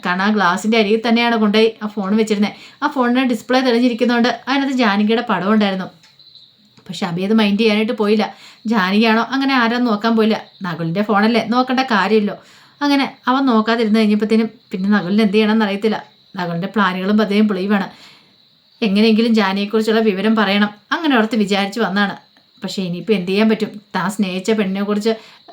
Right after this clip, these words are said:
ഇവനോട് പറഞ്ഞു. പക്ഷേ എങ്കിൽ അവർ എന്താ ഏതാ ഫോട്ടോ കാണിക്കാനായിട്ട് അങ്ങനെ അങ്ങോട്ട് ചാടി കയറി പറയാനായിട്ട് പറ്റില്ലോ. അപ്പോഴേക്കും അബിക്കൊരു കോൾ വരുവാണ്. അബി എന്ത് ചെയ്യണം, ഫോൺ എടുത്തോണ്ട് നേരെ പുറത്തേക്ക് ഇറങ്ങി പോവാണ്.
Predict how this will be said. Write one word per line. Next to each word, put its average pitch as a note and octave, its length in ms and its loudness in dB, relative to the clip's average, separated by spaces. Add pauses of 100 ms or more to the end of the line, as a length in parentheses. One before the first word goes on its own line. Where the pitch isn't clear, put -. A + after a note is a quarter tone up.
(220)
ഇവനോട് C4 300 0
പറഞ്ഞു. A3 360 0
പക്ഷേ D4+ 260 -2
എങ്കിൽ D#4 240 0 (460)
അവർ G#3+ 160 0
എന്താ F#3 380 -2
ഏതാ G#3 240 0 (160)
ഫോട്ടോ E3+ 320 -6
കാണിക്കാനായിട്ട് A#3+ 480 0
അങ്ങനെ A3 220 0
അങ്ങോട്ട് B3 260 -2
ചാടി A#3 240 -2
കയറി B3+ 200 -2 (100)
പറയാനായിട്ട് B3 480 -2
പറ്റില്ലോ. G#3+ 380 0 (440)
അപ്പോഴേക്കും B3 440 -2 (480)
അബിക്കൊരു G3 320 0
കോൾ G#3+ 300 -4
വരുവാണ്. G3+ 320 0 (120)
അബി F3 140 -8
എന്ത് F#3+ 140 -4
ചെയ്യണം, G3+ 140 -2
ഫോൺ F#3 300 -6
എടുത്തോണ്ട് G#3 340 0
നേരെ F3 160 -6
പുറത്തേക്ക് G3+ 400 -6
ഇറങ്ങി G#3 220 0
പോവാണ്. G3 240 0